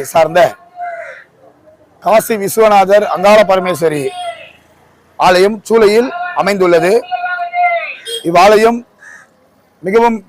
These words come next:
புகழ்பெற்ற ஆலயம். இவ் ஆலயத்தினுடைய சொத்து என்று கூறி தட்டாங்குளம் பகுதியில் உள்ள அனைத்து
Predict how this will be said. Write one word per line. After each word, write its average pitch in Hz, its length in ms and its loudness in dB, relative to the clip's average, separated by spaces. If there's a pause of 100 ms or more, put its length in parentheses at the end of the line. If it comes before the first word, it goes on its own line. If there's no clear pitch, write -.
புகழ்பெற்ற 202 520 2 (180)
ஆலயம். 175 300 0 (1800)
இவ் 190 120 4 (160)
ஆலயத்தினுடைய 226 600 4 (760)
சொத்து 214 300 -2 (100)
என்று 208 200 2 (140)
கூறி 214 260 4 (680)
தட்டாங்குளம் 247 600 2
பகுதியில் 220 340 2
உள்ள 208 100 4 (420)
அனைத்து 254 400 0